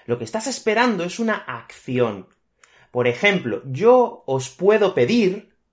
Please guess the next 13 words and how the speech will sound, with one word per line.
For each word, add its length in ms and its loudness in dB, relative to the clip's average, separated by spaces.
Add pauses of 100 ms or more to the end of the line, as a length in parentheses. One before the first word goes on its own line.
(160)
os 180 -14
puedo 600 -2
pedir 1000 0 (260)
que 140 6
le 120 6
deis 400 2
a 100 -2
me 140 -2
gusta 600 -2
a 200 -2
este 540 -4 (240)
vídeo. 800 -8 (840)
Pero 640 2